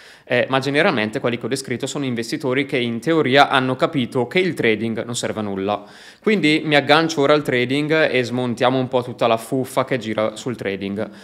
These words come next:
Warren Buffett e anche il socio di Warren Buffett sono i primi a dire che il trading è una truffa.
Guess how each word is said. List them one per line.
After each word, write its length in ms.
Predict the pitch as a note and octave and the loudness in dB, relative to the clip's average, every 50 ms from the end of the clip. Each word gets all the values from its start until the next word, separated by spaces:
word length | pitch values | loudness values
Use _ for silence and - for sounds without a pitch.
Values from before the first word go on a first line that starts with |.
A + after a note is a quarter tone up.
| - - - | -20 -4 2
Warren 300 | C#3+ D#3 E3 F3 E3+ E3+ | 4 6 6 6 6 6
Buffett 540 | D#3+ D#3+ D#3+ D#3 D#3 - E3 D#3 D#3+ - D3+ | 6 6 6 6 4 2 0 2 2 0 0
e 120 | - B2 A#2+ | 2 2 2
anche 240 | B2 C3 C3 C#3 | 2 2 2 0
il 80 | B2+ A#2 | 0 0
socio 460 | - - D#3 D3 D3 D3 - - - - | 0 2 4 4 2 2 -2 -10 -12 -12
di 80 | - B2+ | -10 -4
Warren 340 | A2+ A2 A2 A2+ B2+ C3 C3 | -2 0 2 2 2 2 4
Buffett 480 | B2+ B2 A#2 A#2 A#2+ - C3+ B2+ - B2+ | 6 6 6 4 4 0 -4 -4 -4 -8
sono 240 | - - B2 B2 C3 | -8 -6 -6 -4 -6
i 60 | B2+ | -6
primi 440 | B2+ - B2 A#2 A2 G#2+ A2 A2+ - - | -4 -4 -2 -2 0 -2 -2 -4 -2 0
a 100 | C#3 C#3+ | 0 0
dire 340 | C3+ A#2+ A2 G#2 G#2 G#2 - | 0 0 0 0 0 0 0
che 120 | - D#3 | -2 -2
il 140 | D#3+ D3+ C3+ | -2 -2 -2
trading 440 | - A2 G#2+ G#2 A2 A2 G#2+ - - | -4 -4 -4 -4 -4 -6 -6 -6 -6
è 60 | B2 | -4
una 160 | B2 A#2+ A#2 | -4 -4 -4
truffa. 380 | A2+ A2+ - - - - - | -4 -6 -10 -10 -10 -10 -12